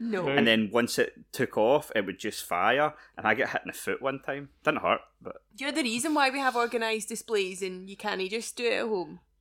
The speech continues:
Speaker 2: Aye.
Speaker 3: it was like a kiddie version of Russian roulette.
Speaker 1: No, no.
Speaker 2: <laughs> You know, you know those, what are they called again?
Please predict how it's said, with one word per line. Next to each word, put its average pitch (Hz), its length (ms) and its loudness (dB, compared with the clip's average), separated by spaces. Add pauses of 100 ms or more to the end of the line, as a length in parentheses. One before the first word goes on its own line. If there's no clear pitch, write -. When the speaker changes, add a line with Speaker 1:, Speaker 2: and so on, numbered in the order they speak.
Speaker 2:
Aye. 120 200 0
Speaker 3:
it 143 60 4
was - 160 2
like 131 160 4
a 151 80 4
kiddie 123 380 2
version 156 340 -2
of 101 160 -4
Russian 101 360 -2
roulette. 107 440 0
Speaker 1:
No, 143 120 -12 (500)
no. 180 120 -10 (360)
Speaker 2:
<laughs> 269 760 8 (720)
You 170 80 -8
know, 196 300 -2
you 175 100 -2
know 208 140 6
those, 180 440 0
what 170 100 -6
are 170 40 -8
they 160 80 -10
called 127 240 -8
again? 131 180 -10